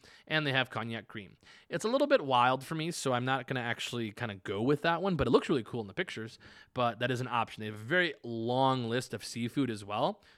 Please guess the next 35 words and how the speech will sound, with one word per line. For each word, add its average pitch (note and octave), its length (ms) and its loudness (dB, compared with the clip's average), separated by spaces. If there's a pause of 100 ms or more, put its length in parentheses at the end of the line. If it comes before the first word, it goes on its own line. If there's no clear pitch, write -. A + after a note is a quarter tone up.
They G#2 100 -10
have G#2 120 -10
black A2 260 -8
cod, D#3 480 6
scallops, D#3 800 2 (240)
which A#2+ 120 -8
are B2 80 0
really B2+ 180 4
great B2 140 2
options A2+ 380 0
for A#2 140 -8
anybody A2+ 320 -4
in A2+ 60 -6
your A2 100 -6
group G#2+ 300 -6
that G#2+ 120 -6
might G#2+ 240 -4
want G#2+ 300 -6
to, G#2+ 440 -8 (460)
you E3 80 -4
know, D#3+ 80 4
be D#3 80 2
a D#3+ 60 6
little D#3 100 4
bit C#3+ 120 0
lighter A#2+ 380 0
in G#2 120 -12
terms G#2 340 -10
of G#2 240 -10
what G2+ 120 -12
they're G#2 140 -14
eating G#2 340 -10
in G2+ 120 -14
your G2 120 -12
group. - 280 -16